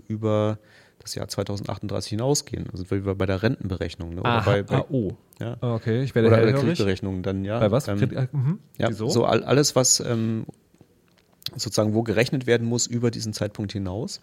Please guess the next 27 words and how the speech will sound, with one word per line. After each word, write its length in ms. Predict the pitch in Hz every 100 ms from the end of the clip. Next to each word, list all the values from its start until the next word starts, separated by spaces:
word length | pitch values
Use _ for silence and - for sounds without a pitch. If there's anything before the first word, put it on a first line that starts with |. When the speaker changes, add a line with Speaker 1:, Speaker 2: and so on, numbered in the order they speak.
| _
Speaker 2:
Ja. 80 | 107
Speaker 1:
Ja. 380 | 95 90 104 143 - -
Wenn 140 | 110
das 160 | 117 -
intern 480 | 123 170 - 139 135
halt 100 | -
mit 140 | 110
diesem 240 | 113 110
Zahlenformat 760 | - - 123 143 - 101 98 -
arbeitet, 560 | 117 139 98 131 -
hört 140 | - -
es 80 | 117
Speaker 2:
Ah. 80 |
Speaker 1:
plötzlich 260 | 143 139 98
auf 120 | 95
zu 120 | - 113
funktionieren, 520 | 113 104 117 120 92
in 60 | 85
dem 100 | 101
Moment, 240 | 101 98
wo 60 | 104
man 160 | 101
halt 160 | 104 -
in 80 | 101
diesen 180 | 107
Zeitbereich 580 | - 110 - 101 - -
reinrechnet. 600 | 95 110 92 87 - -